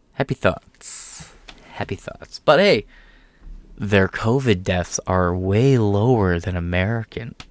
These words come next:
<laughs> Right. Dumb fuckers. Members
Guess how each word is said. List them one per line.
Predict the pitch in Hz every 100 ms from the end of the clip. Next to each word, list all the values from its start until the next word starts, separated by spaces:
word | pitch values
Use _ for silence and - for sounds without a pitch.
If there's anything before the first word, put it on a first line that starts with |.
| -
<laughs> | - - - -
Right. | 101 92 92 90 85 82 82 82 92 - _ _ _ _ - - _ - _ _ - _ 113 - -
Dumb | 85 80 78
fuckers. | - - 85 - 87 85 - _ _ _ _ _ - - - -
Members | 147 160 143 107 95 -